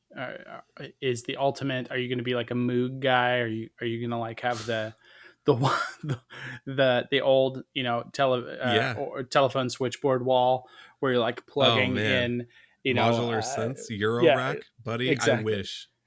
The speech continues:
Speaker 1: Exactly. Are you, uh, you know, are you, are you, you know, thinking it's a sign that the freckles in our eyes are mirror images, and when we kiss, they both will be
Speaker 2: <laughs> Yeah.
Speaker 1: alive? Is
Speaker 2: I
Speaker 1: that
Speaker 2: mean, dude,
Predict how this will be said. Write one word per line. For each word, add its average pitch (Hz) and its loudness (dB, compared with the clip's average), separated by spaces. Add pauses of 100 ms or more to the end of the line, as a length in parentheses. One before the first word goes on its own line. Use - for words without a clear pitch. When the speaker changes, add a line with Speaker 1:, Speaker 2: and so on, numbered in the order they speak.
(420)
Speaker 1:
Exactly. - 0 (580)
Are 143 6
you, 127 6
uh, 120 0 (100)
you 139 0
know, 120 -2 (300)
are 131 -4
you, 123 0 (120)
are 127 0
you, 117 0 (440)
you 120 -8
know, 113 -8 (100)
thinking 117 -4 (680)
it's 131 -6
a 120 -4
sign 120 -2
that 120 -4
the 120 -4
freckles 120 -2
in 120 -4
our 117 -2
eyes 117 -4
are 127 -6
mirror 117 -2
images, 117 -6 (160)
and 120 -4
when 117 -4
we 117 -4
kiss, 120 -6
they 196 2
both - -2
will 208 2
be 214 0
Speaker 2:
<laughs> - 4
Yeah. 262 4
Speaker 1:
alive? - -10 (880)
Is 131 -2
Speaker 2:
I 131 4
Speaker 1:
that - 4
Speaker 2:
mean, 131 2
dude, 123 0